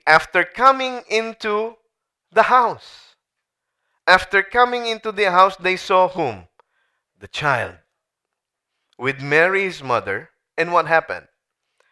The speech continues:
They fell to the ground, worshipped him. Then opening their treasures, they presented him with gifts of gold, frankincense, and myrrh. They were looking for the infant.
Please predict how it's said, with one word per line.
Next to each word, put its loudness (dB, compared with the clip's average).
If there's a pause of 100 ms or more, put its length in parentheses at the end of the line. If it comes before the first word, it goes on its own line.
(260)
They -10
fell 0
to -16
the -12
ground, -4 (380)
worshipped -4
him. -10 (220)
Then 0 (100)
opening -4
their -2
treasures, -4
they -6
presented -10
him -10
with -12
gifts -10
of -12
gold, -2 (420)
frankincense, -10 (400)
and -12
myrrh. -12 (680)
They -2
were -2
looking -4
for -4
the -10
infant. -10